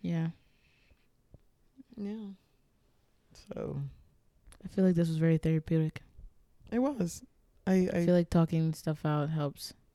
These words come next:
Speaker 1: you
Speaker 2: Yeah, I ag-
Speaker 1: acknowledge things and move past things. And
Speaker 2: I agree with that one hundred and eighty percent. Talking through stuff really does help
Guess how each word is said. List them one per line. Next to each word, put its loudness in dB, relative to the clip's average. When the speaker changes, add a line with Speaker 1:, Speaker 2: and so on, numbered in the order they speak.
Speaker 1:
you 2
Speaker 2:
Yeah, 2
I 4
ag- 8
Speaker 1:
acknowledge 4
things -2
and -2
move -2
past -8
things. -10
And -8
Speaker 2:
I 2
agree 2
with -2
that 0
one 0
hundred 0
and -2
eighty -2
percent. -4
Talking 0
through 0
stuff -4
really -4
does -4
help -6